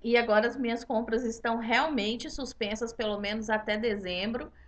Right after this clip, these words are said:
porque já tem bastante coisa aqui pra eu ler e realmente não dá pra eu comprar mais <laughs> nada. Não em relação a livros, pelo menos por enquanto. Então, eu vou mostrar pra vocês a minha enfiada de pé na jaca,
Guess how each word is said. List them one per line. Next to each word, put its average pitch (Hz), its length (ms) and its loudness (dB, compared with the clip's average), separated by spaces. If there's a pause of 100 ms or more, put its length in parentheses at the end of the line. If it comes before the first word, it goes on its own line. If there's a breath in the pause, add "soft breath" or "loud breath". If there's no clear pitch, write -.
(540 soft breath)
porque 208 840 2
já 233 100 -2
tem 262 200 -4
bastante 320 420 -2
coisa 240 320 0
aqui 226 160 -4
pra 208 160 -2
eu 185 60 -2
ler 185 400 0
e 226 220 0
realmente 220 1120 -2 (720)
não 185 160 -4
dá 202 120 4
pra 214 100 -2
eu 214 60 -2
comprar 220 280 0
mais 226 280 0
<laughs> - 0 -
nada. 233 420 0 (1000)
Não 220 280 0
em 254 100 2
relação 233 480 4
a 226 80 4
livros, 214 400 0 (360 loud breath)
pelo 226 180 4
menos 220 300 2
por 233 180 0
enquanto. 170 480 -2
Então, 233 160 0
eu 247 60 -2
vou 262 100 0
mostrar 254 360 2
pra 226 120 0
vocês 220 680 0 (500 soft breath)
a 226 400 4
minha 202 220 -4
enfiada 190 480 0
de 190 100 -10
pé 175 160 -2
na 240 200 2
jaca, 247 520 4